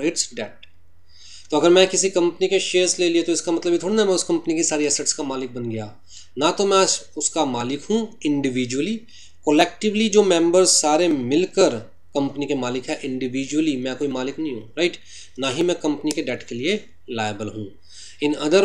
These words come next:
words, a shareholder is liable to pay the balance if any, if any लिखा हुआ है, due on the shares held by him when called upon to pay and nothing more,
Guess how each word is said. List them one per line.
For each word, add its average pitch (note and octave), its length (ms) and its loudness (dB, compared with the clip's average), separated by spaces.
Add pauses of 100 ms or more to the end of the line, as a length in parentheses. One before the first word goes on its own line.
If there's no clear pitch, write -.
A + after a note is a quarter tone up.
words, G3 260 6
a E3+ 80 2
shareholder F3 640 4
is E3 200 2
liable D3+ 440 2
to D#3+ 180 -2
pay D#3 200 0
the D#3 120 0 (140)
balance D3+ 380 0
if D#3 160 -4
any, D#3 260 4 (160)
if - 120 -8
any D#3 180 0
लिखा D#3 260 0
हुआ E3 140 0
है, B2 220 -4
due E3+ 280 0
on D3 160 0
the D3+ 160 2
shares E3 500 0
held C#3+ 200 -2
by C#3+ 200 0
him E3+ 240 2 (580)
when D#3 200 4
called E3+ 380 4
upon E3 340 0
to D#3+ 120 -2 (140)
pay D#3 160 4
and C3+ 240 -6
nothing D3 320 -6
more, C#3+ 260 2